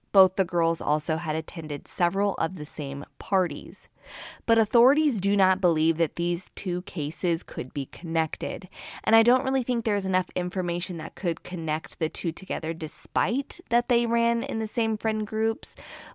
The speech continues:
but I don't think there's also enough information to rule that out. So because information is limited and the amount of time that has passed, I do believe it's important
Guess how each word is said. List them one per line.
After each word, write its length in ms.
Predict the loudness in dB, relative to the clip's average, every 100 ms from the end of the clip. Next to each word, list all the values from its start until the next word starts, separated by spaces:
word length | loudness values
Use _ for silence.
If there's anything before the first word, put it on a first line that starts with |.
| _
but 140 | 4
I 100 | 4
don't 300 | 4 4 4
think 160 | 0 0
there's 180 | 0 0 2
also 340 | 2 2 0
enough 300 | 0 -2 -4
information 640 | -6 -4 -6 -6 -6 -6 -4
to 140 | -6
rule 380 | -2 2 2 2
that 280 | 0 -4 -4 0
out. 480 | 2 2 0 -8 -20 _ _ _ _ _ _ -4
So 140 | 2
because 600 | 2 2 -2 0 2 0
information 600 | -2 -2 0 2 0 0
is 160 | -2 0
limited 540 | -2 0 0 0 0
and 140 | -2 -2
the 60 |
amount 360 | 0 2 2 2
of 120 | -2 -6
time 400 | -2 0 2 0
that 140 | -2
has 320 | -4 -4 -8
passed, 480 | -8 -2 0 0 -2
I 120 | -4
do 360 | -4 -2 2 2
believe 400 | 4 4 4 2
it's 140 | 0
important 600 | 0 0 0 0 0 -6